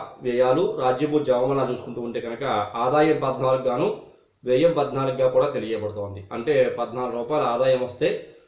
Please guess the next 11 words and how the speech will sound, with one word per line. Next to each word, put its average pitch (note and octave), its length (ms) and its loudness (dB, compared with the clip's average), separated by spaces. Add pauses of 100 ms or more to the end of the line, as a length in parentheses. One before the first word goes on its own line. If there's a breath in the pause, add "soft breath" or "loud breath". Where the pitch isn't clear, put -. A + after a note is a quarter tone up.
(200 loud breath)
పద్నాలుగు C#3+ 460 -2
రూపాయలు D3+ 280 0
వ్యయం C3+ 280 4
అయ్యేటువంటి C3+ 640 2
అవకాశం A#2 420 -4
కనపడుతోంది. A2+ 680 -6 (420 loud breath)
రాజ్యపూజ్యం D#3+ 720 0
మూడు, C#3+ 460 2
అవమానం D#3+ 440 4
ఒకటిగా D3 500 2
కూడా C3+ 640 0